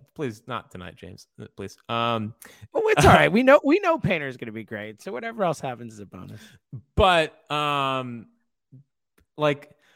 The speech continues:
Speaker 1: <sighs> just, just, I just want you to, I just want you to dream with me, buddy. Like,
Speaker 2: We're
Speaker 1: just
Speaker 2: doing
Speaker 1: think
Speaker 2: a
Speaker 1: of
Speaker 2: Trey Turner's a Philly pod. It's already a dream, buddy.
Speaker 1: It
Speaker 2: But
Speaker 1: is
Speaker 2: yes,
Speaker 1: already a
Speaker 2: let's get it
Speaker 1: dream.
Speaker 2: done. Yes.
Speaker 1: It is already a dream.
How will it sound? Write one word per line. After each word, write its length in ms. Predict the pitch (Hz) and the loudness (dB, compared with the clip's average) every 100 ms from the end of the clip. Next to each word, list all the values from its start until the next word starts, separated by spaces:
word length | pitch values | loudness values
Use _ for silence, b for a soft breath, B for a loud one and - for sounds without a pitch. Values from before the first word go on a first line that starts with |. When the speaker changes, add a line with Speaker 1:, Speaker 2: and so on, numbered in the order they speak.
| _ _ _ _ _ | _ _ _ _ _
Speaker 1:
<sighs> 40 | - B B B _ _ _ _ _ _ _ _ - | -16 B B B _ _ _ _ _ _ _ _ -10
just, 360 | 156 - _ | -10 -10 _
just, 260 | - 180 - - | -8 -8 -8 -4
I 100 | - | -4
just 200 | 170 - | -4 -8
want 220 | 165 139 | -8 -8
you 60 | 117 101 | -6 -6
to, 60 | 92 - | -8 -8
I 60 | 135 | -8
just 160 | 151 | -6
want 200 | 165 139 | -6 -8
you 60 | 117 | -10
to 20 | |
dream 280 | 92 92 90 | -10 -10 -10
with 140 | 90 - | -10 -10
me, 80 | |
buddy. 400 | 87 90 90 90 _ b b b b _ - | -8 -8 -6 -8 _ b b b b _ 0
Like, 340 | 135 135 - _ _ _ | 2 2 -4 _ _ _
Speaker 2:
We're 40 | |
Speaker 1:
just 220 | 127 151 247 | -10 -10 -6
Speaker 2:
doing 100 | 277 | 2
Speaker 1:
think 200 | 202 226 | 2 4
Speaker 2:
a 40 | |
Speaker 1:
of 60 | 190 | 0
Speaker 2:
Trey 220 | 226 240 | 0 -2
Turner's 440 | - 240 226 220 | 2 4 4 4
a 40 | 175 | 0
Philly 340 | - 208 202 | -2 0 0
pod. 240 | 143 151 139 | 2 0 0
It's 200 | 151 175 | -2 0
already 380 | 175 180 175 160 | 0 2 0 -4
a 40 | |
dream, 420 | 139 147 156 143 | -4 -2 0 0
buddy. 200 | 131 123 | -4 -2
Speaker 1:
It 100 | 135 | 0
Speaker 2:
But 80 | 165 | 2
Speaker 1:
is 120 | 156 | 2
Speaker 2:
yes, 60 | 135 | 4
Speaker 1:
already 240 | 127 123 | 2 2
a 40 | 117 | 0
Speaker 2:
let's 120 | 110 | -2
get 60 | 110 | 0
it 20 | |
Speaker 1:
dream. 180 | 107 98 | 0 0
Speaker 2:
done. 240 | 98 135 | -4 -10
Yes. 220 | 139 156 139 | -16 -16 -4
Speaker 1:
It 140 | 135 | 0
is 220 | 139 131 | 0 0
already 240 | 127 120 107 | 0 0 -2
a 40 | |
dream. 360 | 101 104 92 | -6 -8 -8